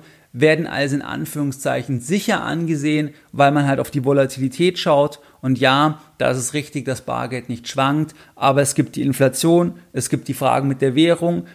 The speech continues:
Das heißt, es ist alles eine Befra-, äh, eine Perspektivfrage auch vom, vom Zeithorizont, wo man sich das Ganze, ähm,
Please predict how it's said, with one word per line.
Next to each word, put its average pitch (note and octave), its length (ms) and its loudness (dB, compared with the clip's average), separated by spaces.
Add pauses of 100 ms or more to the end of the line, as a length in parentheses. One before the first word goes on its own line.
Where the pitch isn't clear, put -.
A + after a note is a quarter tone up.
Das A#2+ 140 -8
heißt, C3 260 2
es B2+ 80 -6
ist - 40 -6
alles B2+ 220 0
eine C3 180 2
Befra-, A#2+ 460 -4
äh, C#3 120 2
eine B2 480 0
Perspektivfrage C3 1080 0
auch A#2 160 0
vom, B2 320 -2 (280)
vom B2+ 220 0
Zeithorizont, C3 1080 -2
wo B2 80 0
man B2+ 140 2
sich B2+ 120 -6
das A2+ 160 -10
Ganze, A#2 320 -6
ähm, A#2+ 360 -4